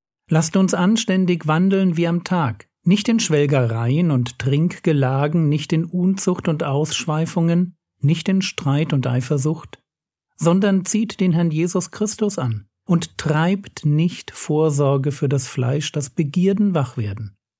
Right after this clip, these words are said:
Vorsorge für das Fleisch, das ist alles, was in mir alte Begierden, die eigentlich schlummern sollten, wieder aufweckt. Und ich weiß ja nicht, was das bei dir ist.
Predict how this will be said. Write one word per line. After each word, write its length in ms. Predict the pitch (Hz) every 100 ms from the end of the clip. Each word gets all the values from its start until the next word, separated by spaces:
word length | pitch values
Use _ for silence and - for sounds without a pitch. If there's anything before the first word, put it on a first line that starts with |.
| _ _ _
Vorsorge 880 | - 185 190 202 185 170 180 175 160
für 180 | 156 151
das 180 | 147
Fleisch, 400 | - 139 131 113
das 120 | - 160
ist 320 | 196 - - _ _ _
alles, 440 | 156 185 247 233
was 180 | 175 170
in 500 | - - 214 226 202
mir 380 | 175 190 196 196
alte 420 | 156 160 208 214
Begierden, 640 | 151 143 120 165 185 180 165
die 240 | 151 -
eigentlich 880 | 147 160 233 196 190 185 - 180 175
schlummern 540 | - - 185 185 135 127
sollten, 680 | 127 139 139 175 175 180 _ _
wieder 320 | 143 151 170
aufweckt. 640 | 165 190 - 101 - - _ _ _ _ _ _
Und 140 | 160
ich 100 | 156
weiß 220 | 156 190
ja 80 | 196
nicht, 240 | 185 185
was 160 | 175 175
das 160 | 175 -
bei 160 | 160
dir 320 | 156 139 196
ist. 380 | 104 95 - -